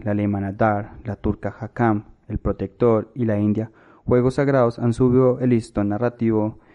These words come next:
en sus países de origen y engendrado una nueva generación de estrellas internacionales.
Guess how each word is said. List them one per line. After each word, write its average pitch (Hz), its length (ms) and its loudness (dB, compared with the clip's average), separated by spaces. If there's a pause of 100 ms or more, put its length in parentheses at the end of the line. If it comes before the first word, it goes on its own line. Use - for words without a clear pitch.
(140)
en 113 120 0
sus 110 200 -2
países 98 380 -2
de 117 80 2
origen 113 500 -2
y 117 80 -2
engendrado 117 540 2
una 117 200 2
nueva 107 200 2
generación 110 480 -2
de 95 80 -6
estrellas 101 400 -6
internacionales. 101 840 -4